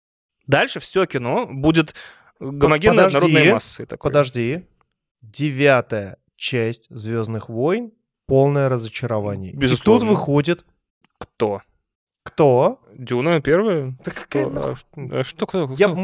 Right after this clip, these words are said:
Speaker 1: выходит?
Speaker 2: мы поговорим
Speaker 1: Ну ты
Speaker 2: о
Speaker 1: сложно такие приколы
Speaker 2: Star Wars.
Speaker 1: загадываешь, блин. И выходит кто? Кто выходит-то?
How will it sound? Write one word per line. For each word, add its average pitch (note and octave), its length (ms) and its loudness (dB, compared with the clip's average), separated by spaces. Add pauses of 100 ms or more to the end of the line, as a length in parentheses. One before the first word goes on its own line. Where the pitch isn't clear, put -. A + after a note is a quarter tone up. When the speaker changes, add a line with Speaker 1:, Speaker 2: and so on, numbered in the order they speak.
Speaker 1:
выходит? D3+ 100 -4
Speaker 2:
мы G#3+ 140 -2
поговорим F#3 580 0
Speaker 1:
Ну D3+ 80 -6
ты E3+ 80 0
Speaker 2:
о - 20 4
Speaker 1:
сложно G3+ 460 4
такие D3 200 -4
приколы E3 320 2
Speaker 2:
Star - 40 4
Wars. F#3 40 4
Speaker 1:
загадываешь, C3 680 2
блин. B2 320 -16
И C#3 80 -2
выходит F3+ 320 2
кто? C3 280 -4 (120)
Кто - 180 -4
выходит-то? C#3+ 480 -6